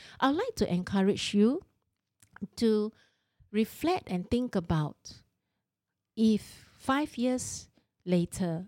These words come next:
if you have taken the step to invest in yourself, what success, what achievement would you see yourself in?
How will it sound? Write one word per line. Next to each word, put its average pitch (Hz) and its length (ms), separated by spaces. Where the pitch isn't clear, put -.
if 220 180
you 202 120
have 180 260
taken 247 320
the 160 100
step - 400
to 180 160
invest 180 400
in 165 140
yourself, 151 560
what 269 280
success, 196 640
what 269 180
achievement 180 760
would - 340
you 220 140
see 208 400
yourself 165 580
in? 160 320